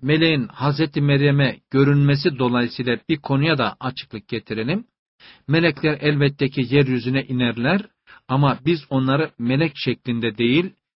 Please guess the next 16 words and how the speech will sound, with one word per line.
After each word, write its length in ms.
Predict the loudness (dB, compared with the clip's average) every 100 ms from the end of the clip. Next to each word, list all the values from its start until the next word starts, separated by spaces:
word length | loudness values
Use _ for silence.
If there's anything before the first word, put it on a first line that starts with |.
| _
insan 420 | 0 0 0 -2 -2
şeklinde 520 | -4 -6 -6 -6 -6
görürüz. 500 | -4 -6 -2 -2 -2 -14 _ _ _ -20 _
Bunu 260 | 0 2 2
da 260 | 2 0 -6 _ -6
cinsiyet 600 | 0 0 0 0 0 2
yoktur 440 | 2 2 -4 -2
meleklerde 580 | 0 0 0 -2 -4 -4
ama 420 | -2 0 2 0 -6 _ _ 2
görüntü 420 | 4 4 0 0
olarak 420 | 2 2 2 0 -4 -2
erkek 440 | -2 -2 -4 -2
adam 340 | 0 2 0 -8
suretinde 600 | -4 -2 -2 -2 0 0
gözükürler. 640 | 0 -4 -4 -8 -4 -6 -8 _ -20 _ -2
Mesela 540 | -2 0 0 0